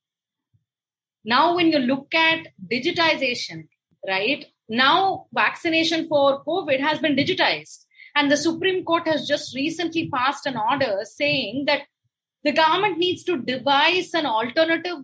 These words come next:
way for vaccination to reach people who don't have digital access, which essentially then means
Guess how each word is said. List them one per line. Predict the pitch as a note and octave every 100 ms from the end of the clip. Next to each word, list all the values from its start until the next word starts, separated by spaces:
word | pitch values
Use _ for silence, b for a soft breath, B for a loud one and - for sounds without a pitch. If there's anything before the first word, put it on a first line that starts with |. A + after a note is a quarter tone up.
| A#3+
way | C#4+ D#4+ F#4 -
for | C#4+ D4 F4 E4+
vaccination | A#3+ - - E4 E4 F4 E4+
to | D4+
reach | C#4 E4 -
people | D#4+ - F4
who | D#4
don't | C#4+ F4+
have | F4+ C#4+
digital | C#4 C4 C4
access, | G3 F#3 - - - - - - _ _ _ _ _ _ _ _
which | C#4+ E4
essentially | E4 E4+ F4+ A4 G#4+
then | F4 E4+
means | F4 E4+ C4+ C4+